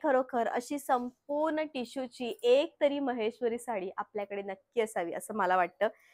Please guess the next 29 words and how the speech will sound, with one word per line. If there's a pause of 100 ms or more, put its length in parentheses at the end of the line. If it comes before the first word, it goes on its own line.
(160)
तुम्ही
स्वतः
साडीचं
लुक
बघू
शकतात. (220)
टिश्यू
आहे
म्हणजे
साडी
फुगेल
का?
का (100)
फुगेल?
अजिबात (100)
फुगणार
नाही. (400)
हंड्रेड
पर्सेंट (100)
फुगणार
नाही.
उत्तम
कलेक्शन
आहे (340)
आणि (100)
छान
अशी
साडी
आहे.